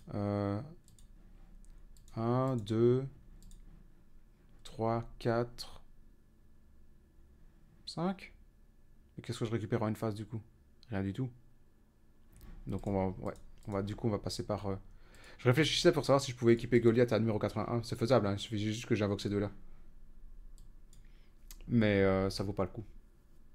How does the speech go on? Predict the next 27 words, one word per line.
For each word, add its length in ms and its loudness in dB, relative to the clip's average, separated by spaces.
Parce 120 -8
que 40 2
du 140 0
coup, 180 4
il 60 2
vaut 100 2
mieux 120 8
que 60 8
je 40 2
récupère 320 2
avec 120 6
Super 200 -2
Express 260 -2
que 260 2
d'équiper 360 -2
numéro 180 0
quatre-vingt-un 600 -6
avec 240 -4
un 60 -2
Goliath. 380 -2
Et 80 0
du 100 -2
coup, 140 2
là, 60 6
on 40 4
recycle 320 -4
cinq. 380 -8